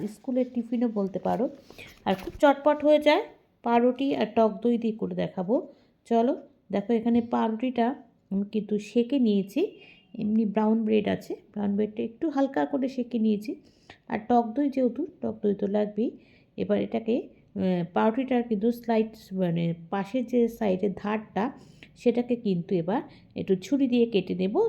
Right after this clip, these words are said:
ছুরি দিয়ে কেটে নিলেও হয়, হাত দিয়ে কেটে নিলেও, খুব ছুরি, আহ, না দিয়ে হাত দিয়েও কেটে নিলেও কিন্তু হয়, কোনো অসুবিধা নেই। যেরমভাবে সুবিধা হবে সেভাবে করবে। আর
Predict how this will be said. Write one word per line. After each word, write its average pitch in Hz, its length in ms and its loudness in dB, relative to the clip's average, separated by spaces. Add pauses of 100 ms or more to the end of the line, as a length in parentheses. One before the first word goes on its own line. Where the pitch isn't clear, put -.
ছুরি 220 260 0
দিয়ে 247 180 2
কেটে 247 280 -4
নিলেও 233 220 0
হয়, 302 240 -6
হাত 190 240 -10 (120)
দিয়ে 202 160 -10
কেটে 196 220 -12
নিলেও, 202 220 -8
খুব 320 320 -8
ছুরি, 247 220 -10
আহ, 233 800 2
না 233 220 8
দিয়ে 240 240 6
হাত 220 260 0
দিয়েও 233 180 -2
কেটে 220 220 -6
নিলেও 208 200 -4
কিন্তু 208 300 -10
হয়, 214 140 -4
কোনো 208 260 -4
অসুবিধা 202 460 -6
নেই। 269 180 -2
যেরমভাবে 294 560 2
সুবিধা 277 380 2
হবে 254 180 2
সেভাবে 220 380 0
করবে। 220 340 0 (400)
আর 170 120 2